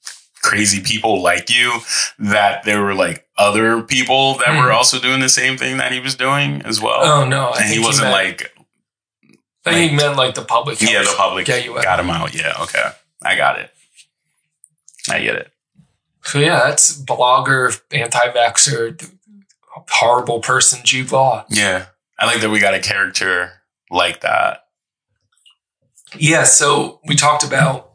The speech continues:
Speaker 2: <clears throat> I mean, Matt Damon and John Hawkes are, like, these average people. And then we get Lawrence Fishburne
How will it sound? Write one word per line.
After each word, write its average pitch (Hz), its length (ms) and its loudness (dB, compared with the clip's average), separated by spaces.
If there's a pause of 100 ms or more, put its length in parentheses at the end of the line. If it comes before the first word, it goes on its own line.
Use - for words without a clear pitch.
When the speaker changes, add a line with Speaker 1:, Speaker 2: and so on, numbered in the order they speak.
Speaker 2:
<clears throat> - 120 -8
I 156 380 2 (720)
mean, 147 160 4
Matt 143 240 2
Damon 135 540 0 (220)
and 139 120 -4
John 131 240 2
Hawkes 127 320 0
are, 131 60 -2
like, 127 160 -2
these 123 180 0
average 123 460 -2
people. 127 500 -10 (500)
And 139 120 0
then 135 100 2
we 131 100 2
get 127 420 0 (220)
Lawrence 139 380 4
Fishburne 127 600 0